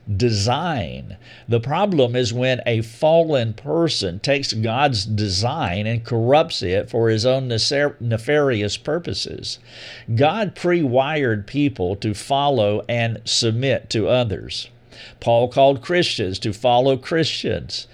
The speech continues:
In First Corinthians eleven one, he said, "Follow me as I follow Christ." He is in an authoritative position to the people that he is asking to follow him.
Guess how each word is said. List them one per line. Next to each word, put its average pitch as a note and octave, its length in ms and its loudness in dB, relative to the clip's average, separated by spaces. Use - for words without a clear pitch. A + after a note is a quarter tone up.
In B2 140 0
First C3 320 2
Corinthians C#3 420 -2
eleven D3 400 0
one, D3+ 300 0
he B2+ 120 0
said, B2+ 240 2
"Follow D#3+ 520 4
me D#3+ 260 0
as A2 160 2
I A#2+ 140 2
follow C3+ 420 2
Christ." G#2 640 -2
He C#3 180 0
is B2+ 160 0
in C3+ 160 0
an B2+ 120 -2
authoritative E3 720 0
position D#3 560 -2
to B2+ 100 0
the A#2+ 80 -2
people C#3+ 380 -2
that A#2 160 2
he C#3 120 2
is B2 180 0
asking C3+ 500 -6
to C3+ 100 -6
follow C#3+ 380 -2
him. D3+ 560 -6